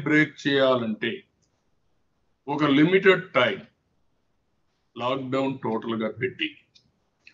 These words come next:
అక్కడి నుంచి మీరు ఎక్కడికక్కడ systematic గా vaccine ఇవ్వడం, ఉండే infrastructure ని enumerate చేయడం,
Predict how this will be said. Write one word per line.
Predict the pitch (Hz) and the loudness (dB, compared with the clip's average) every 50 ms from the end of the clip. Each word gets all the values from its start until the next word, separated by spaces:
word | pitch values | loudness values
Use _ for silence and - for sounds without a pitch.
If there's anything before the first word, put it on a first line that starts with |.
| - 120 127 | 0 2 2
అక్కడి | 139 - - 180 170 170 175 | 2 4 6 6 6 8 6
నుంచి | 180 185 160 196 190 170 | 6 6 8 8 8 8
మీరు | 151 135 117 104 95 - - - _ _ _ _ _ _ _ _ _ - 127 135 151 | 6 4 4 2 0 -6 -12 -18 _ _ _ _ _ _ _ _ _ 0 2 2 2
ఎక్కడికక్కడ | 147 - 185 180 180 175 160 151 147 147 - 147 156 170 160 - | 4 4 4 4 4 4 2 0 0 0 0 0 0 0 0 -2
systematic | 139 127 - - - 156 143 135 120 117 - - 117 104 101 127 | -6 -8 -6 -4 -2 -2 0 0 0 -2 -2 -4 -6 -4 -2 -2
గా | 131 - - - _ _ _ _ _ _ _ _ _ _ _ _ _ _ _ _ _ _ _ _ _ _ _ _ _ _ _ _ _ _ 101 | -2 -2 -4 -6 _ _ _ _ _ _ _ _ _ _ _ _ _ _ _ _ _ _ _ _ _ _ _ _ _ _ _ _ _ _ -2
vaccine | 110 123 123 - - 147 135 135 | 0 0 0 0 -2 -2 0 0
ఇవ్వడం, | 131 135 135 156 185 208 - - _ _ _ _ _ _ _ _ _ _ _ _ _ _ _ _ - 117 | 0 0 0 -2 -4 -8 -12 -18 _ _ _ _ _ _ _ _ _ _ _ _ _ _ _ _ -4 -2
ఉండే | 131 139 156 156 147 139 | 2 4 6 6 6 4
infrastructure | 135 127 - 139 135 127 - - 139 127 - - 131 120 117 | 2 -2 -2 -2 -2 -2 -4 -8 -10 -8 -6 -6 -6 -4 -4
ని | 104 101 | -4 -2
enumerate | 104 117 123 127 131 131 127 - - 156 | -2 0 2 4 4 4 4 2 0 0
చేయడం, | 139 139 147 160 | 0 0 0 -4